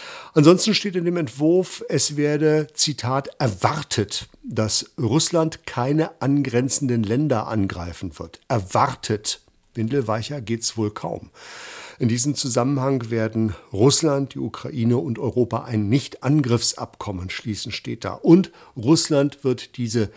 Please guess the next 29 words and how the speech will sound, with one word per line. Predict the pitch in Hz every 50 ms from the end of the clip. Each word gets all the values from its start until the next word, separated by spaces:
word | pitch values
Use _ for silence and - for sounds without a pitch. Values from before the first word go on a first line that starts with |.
| - _
entsprechende | - 113 101 - - - 117 101 113 117 104 104
Nicht-, | 98 101 113 113 - - - 139
Nicht-Angriffspolitik | 131 123 - - - - - 120 131 151 135 123 135 123 - - - - - 123 120 120 - - 135 135 - 196
in | 156 135 -
ein | 147 113 104
Gesetz | 98 104 87 80 110 120 - - - - -
zu | - 131 101 87
Hause | 90 98 113 101 - 98
gießen, | 85 92 95 101 - - 120 104 - - - _ _ - 104
so | 90 104 104
dieser | 95 98 92 101 104 98
Plan. | - - 101 92 85 92 90 - - - - - - - - - - -
Ansonsten | 135 117 101 104 92 - - - 123
sind | 110 117 117 113
da | 131 131
lauter | 123 110 101 98 135 139 -
Zugeständnisse, | - - 120 104 107 - - - 123 - - - - - 175 160 151
die | - - 165
von | 147 - 131 113 104
der | 101 113 - -
Ukraine | 202 131 - - - 175 185 - - 180 214 247 285 269
verlangt | - - - 104 101 95 92 92 - -
werden. | - - - 107 107
Zum | - - 120 110
Beispiel | 104 110 110 - - 131 113
steht | - 120 113 -
da | 107
auch, | - 113 113 113 -
dass | - 113 - -